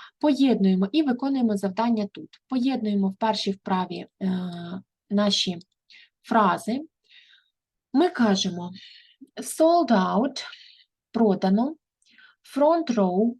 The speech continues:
передній ряд, hold on, зачекайте, no way, в жодному разі,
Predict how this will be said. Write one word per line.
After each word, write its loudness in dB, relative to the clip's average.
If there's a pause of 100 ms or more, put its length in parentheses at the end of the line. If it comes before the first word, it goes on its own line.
(240)
передній 0
ряд, -10 (540)
hold 4
on, -2 (960)
зачекайте, -2 (440)
no 4
way, 4 (260)
в -20
жодному -2
разі, -4